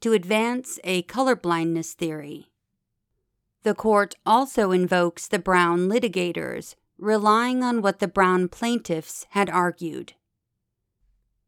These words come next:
If there was a member of this court who understood the Brown litigation, it was Justice Thurgood Marshall, who led the litigation campaign to dismantle segregation as a civil rights lawyer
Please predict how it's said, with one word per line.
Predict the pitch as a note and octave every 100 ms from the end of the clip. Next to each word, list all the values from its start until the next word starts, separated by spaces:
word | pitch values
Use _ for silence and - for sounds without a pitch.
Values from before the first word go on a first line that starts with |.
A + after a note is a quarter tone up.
| _ _ _ _ _ _ _
If | B3
there | - D4+
was | D#4+ C#4
a |
member | A3+ G3+ G3 G3
of | F#3 D#3+
this | F3+ -
court | - F#3+ E3+ D#3+ - - _
who | - A3
understood | A3 A#3 B3+ A3+ G#3 F3+
the | F#3
Brown | F3+ E3+ E3+ E3+
litigation, | E3+ E3 D#3+ D#3+ - E3 D3+ F3 - _ _ _
it | G#3 G3
was | F#3 D#3+
Justice | G#3+ G3+ - A3+
Thurgood | - F#3+ F3+ F#3
Marshall, | F3 E3 E3 - D3+ - - _ _ _
who | A3+ A3
led | A#3+ A#3
the | B3
litigation | A3 G#3 F3 F#3 F3+ F#3 F3+
campaign | F#3 F3 F3 F3 E3+ E3+ E3+
to | F#3
dismantle | E3 F3+ - G3+ G3+ G#3 G3+
segregation | - F#3+ F3+ F3+ E3+ E3 F3 D#3+ E3 -
as | F3 F3+
a |
civil | - G3 G#3+
rights | F#3 F3+ F3 -
lawyer | D#3+ D3+ C#3+ -